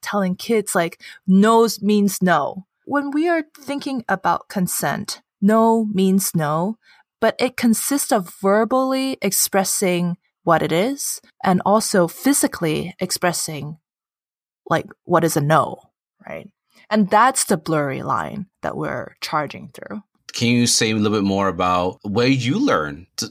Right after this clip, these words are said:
Speaker 2: so you s-, you mentioned about cartoons and whatnot. So what did you learn from these cartoons?
Speaker 1: So in the cartoon is, like, two people, a boy and a girl, and then the boy wants to touch the girl, and then, and then suddenly it says, and then the girl say, "I don't like it, no."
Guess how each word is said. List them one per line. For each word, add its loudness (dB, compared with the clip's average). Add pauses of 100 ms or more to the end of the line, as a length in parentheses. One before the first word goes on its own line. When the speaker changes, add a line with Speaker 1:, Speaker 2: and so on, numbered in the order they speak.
Speaker 2:
so 2
you 2
s-, -2
you 4
mentioned 2
about -4
cartoons -4
and -4
whatnot. -4
So 0
what 0
did -4
you 0
learn 0
from -10
these -4
cartoons? -10 (140)
Speaker 1:
So -2
in -2
the 0
cartoon 0
is, -4
like, -2
two -2 (340)
people, 2 (240)
a -6
boy 4
and -2
a -6
girl, 4
and -6
then -6
the -6
boy 0
wants -6
to -8
touch -2
the -2
girl, 2
and -4
then, 0 (360)
and -2
then 2
suddenly 0
it -4
says, -2 (280)
and 0
then 0
the 0
girl 0
say, -4
"I 2
don't 2
like 2
it, 0
no." 2